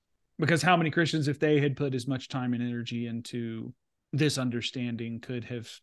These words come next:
decided that Hitler and what he was doing was wrong? So that's one thing. But the second thing is, is the, the idea of how we impose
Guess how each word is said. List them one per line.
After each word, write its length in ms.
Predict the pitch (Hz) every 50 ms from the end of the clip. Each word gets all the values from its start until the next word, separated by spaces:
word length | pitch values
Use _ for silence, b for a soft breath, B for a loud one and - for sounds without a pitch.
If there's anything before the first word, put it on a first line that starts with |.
| _ - 143
decided 580 | 123 113 - - 127 117 113 113 113 113 117 -
that 160 | 117 - -
Hitler 380 | - 139 - - 131 120 113 117
and 120 | 117 117
what 160 | 113 117 -
he 120 | - 123 120
was 160 | 113 110 110
doing 340 | - 120 117 113 113 110 110
was 220 | 110 110 113 -
wrong? 400 | 147 165 165 147 139 151 180 180 _ _ _ _ _ _ _ _ _ _ _ _ _ _ _ _ _ _ _ _ _ _ _ _ _ _ _ _ _ -
So 120 | - - 131
that's 140 | 117 -
one 180 | - 127 127 120
thing. 280 | - - 110 104 131 - B B B B B B B B B B B
But 80 | 165 143
the 60 | 151
second 300 | 139 208 214 233 220 180
thing 140 | - 156 143
is, 160 | 131 123 117
is 140 | 123 117 113
the, 200 | 123 127 123 - -
the 200 | 160 131 131 127
idea 380 | 123 123 113 123 123 123 120 117
of 120 | 117 113
how 300 | - - - 143 131 127
we 320 | 120 120 127 139 139 135
impose 1080 | 131 123 117 120 - - - - 156 151 147 147 143 139 135 131 127 123 117 120 -